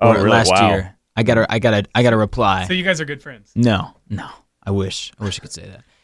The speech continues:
Speaker 3: You
Speaker 2: And
Speaker 3: go
Speaker 2: my
Speaker 3: to
Speaker 2: name's
Speaker 3: Grateful Dead
Speaker 2: Luke
Speaker 3: concerts
Speaker 2: Neer.
Speaker 3: together.
Speaker 2: I know. That's the only way to really track him down.
Speaker 3: Sorry, sorry.
Speaker 2: My name's Luke Neer. Um, some people think my name is Lou Kinnear. So, um, you can call me whatever you want, though. And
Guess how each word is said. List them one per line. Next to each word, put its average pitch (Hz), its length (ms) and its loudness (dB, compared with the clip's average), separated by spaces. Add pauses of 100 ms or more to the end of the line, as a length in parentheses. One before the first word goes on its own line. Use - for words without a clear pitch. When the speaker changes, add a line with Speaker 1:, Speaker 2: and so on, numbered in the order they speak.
Speaker 3:
You 143 60 -2
Speaker 2:
And 147 60 4
Speaker 3:
go 196 80 6
Speaker 2:
my 202 60 6
Speaker 3:
to - 0 -
Speaker 2:
name's 175 240 6
Speaker 3:
Grateful 147 160 6
Dead 139 140 4
Speaker 2:
Luke - 60 -8
Speaker 3:
concerts 131 160 -2
Speaker 2:
Neer. 107 300 2
Speaker 3:
together. 107 340 -16 (240)
Speaker 2:
I 127 80 -4
know. 127 180 2
That's 107 180 -4
the 120 100 -2
only 117 120 -2
way 107 100 -2
to 101 80 -6
really 98 180 -6
track 92 220 -8
him 92 80 -14
down. 92 260 -10
Speaker 3:
Sorry, 101 240 -18
sorry. - 140 -14
Speaker 2:
My 147 40 2
name's 170 220 4
Luke 156 240 4
Neer. 127 340 2 (360)
Um, 117 400 2 (540)
some 147 160 2
people 156 240 2
think 135 200 0
my 123 80 0
name 120 220 2
is 101 260 -2
Lou 120 440 2 (340)
Kinnear. 113 640 0 (600)
So, 104 460 0 (580)
um, 107 180 -6
you 117 140 -6
can 117 140 -2
call 123 160 2
me 113 60 2
whatever 98 220 -4
you 95 120 -10
want, 95 160 -10
though. 95 220 -4 (600)
And 104 600 0